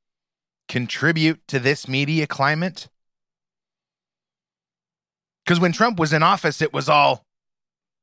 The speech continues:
fire and brimstone for Trump. He's so bad. He's so terrible. And the clicks and views were off the charts. And Donald Trump was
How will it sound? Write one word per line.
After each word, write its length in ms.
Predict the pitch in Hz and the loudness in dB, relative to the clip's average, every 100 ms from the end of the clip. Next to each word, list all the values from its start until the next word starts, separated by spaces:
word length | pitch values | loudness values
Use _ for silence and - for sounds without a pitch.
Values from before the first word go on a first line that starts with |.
| _ _ _ _ _ _ _ _ _ _ _ _ - - | _ _ _ _ _ _ _ _ _ _ _ _ -20 -4
fire 320 | 123 156 165 | 2 4 4
and 140 | 147 139 | 2 2
brimstone 440 | 160 160 156 135 | 2 2 0 0
for 120 | 120 | -2
Trump. 300 | 107 139 131 - | 0 0 0 -4
He's 200 | 123 120 | -6 -4
so 180 | - 123 | 0 2
bad. 260 | 117 110 90 | 4 2 -2
He's 160 | 104 | -8
so 220 | - 110 101 | -4 -2 -2
terrible. 640 | 113 107 95 85 71 - _ _ _ _ _ _ _ _ - | 0 2 2 0 -6 -8 _ _ _ _ _ _ _ _ -6
And 160 | 220 214 | -2 -2
the 60 | |
clicks 400 | - 143 - - | -2 -2 -4 -6
and 140 | 113 104 | -8 -2
views 340 | 120 123 101 | 0 0 -2
were 180 | 104 - | -4 0
off 280 | 120 - - | 2 0 -4
the 80 | |
charts. 500 | - - 143 131 - | -8 0 2 2 -2
And 140 | 113 113 | -8 0
Donald 320 | 139 151 139 | 2 2 2
Trump 280 | 156 156 131 | 0 0 0
was 260 | 113 - | -6 -8